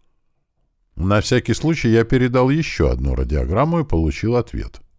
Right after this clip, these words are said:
Капитан говорит, что вы его обижаете, и по мелочам он не работает. Пришлось опять связываться с Машей и объяснять, что дело может кончиться громкой победой, но и риск весьма велик.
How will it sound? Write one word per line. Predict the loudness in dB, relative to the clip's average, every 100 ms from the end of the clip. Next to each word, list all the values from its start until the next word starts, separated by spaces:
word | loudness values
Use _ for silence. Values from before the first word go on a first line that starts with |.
| _ _ _ _ _ _ _ _ -4
Капитан | 0 0 2 2 4
говорит, | 4 4 4
что | 0 2
вы | 4
его | 6 4
обижаете, | 4 2 2 2 0 -4
и | -2
по | 0
мелочам | 2 2 2 2 2
он | 2
не | 2
работает. | 2 0 -2 -10 -14 -20 -20 _ _ _ _ _ _ _ _ _ _ _ _ _ _ _ _
Пришлось | 4 4 6 4 4
опять | 4 4 2
связываться | 2 2 4 4 2 0
с | -4
Машей | 0 0 0 0
и | 2
объяснять, | 2 2 -2 0 0 0 -4 -12 _
что | -4 0
дело | 4 4 4
может | 4 2 0
кончиться | 0 0 0 -2 -2
громкой | 2 2 2 0
победой, | 2 2 0 -2 0
но | 2 2
и | 2
риск | 2 -2 -4
весьма | -6 -4 -4 -2
велик. | -2 -4 -8 -16